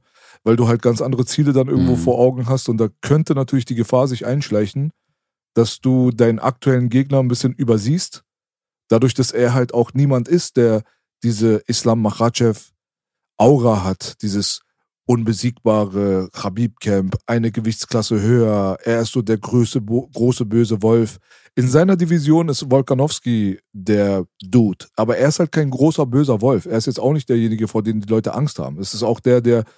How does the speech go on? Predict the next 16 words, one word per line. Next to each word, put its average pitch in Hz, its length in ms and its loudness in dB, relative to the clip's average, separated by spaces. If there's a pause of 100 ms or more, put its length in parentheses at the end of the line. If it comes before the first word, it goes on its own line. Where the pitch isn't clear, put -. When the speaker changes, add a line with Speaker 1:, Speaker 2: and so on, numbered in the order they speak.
(320)
Speaker 1:
ein 113 60 -4
bisschen 120 240 0
belächelt 131 480 2
wurde, 113 400 2
der 101 360 2 (500)
halt - 460 -2 (120)
auch 107 220 0
underrated 127 640 4
wurde, 107 440 2
wo 101 80 0
man 98 340 -2 (240)
ihm 120 100 0
nicht 131 200 0
zugetraut 135 500 2
hat, - 320 -2
ein 104 480 -2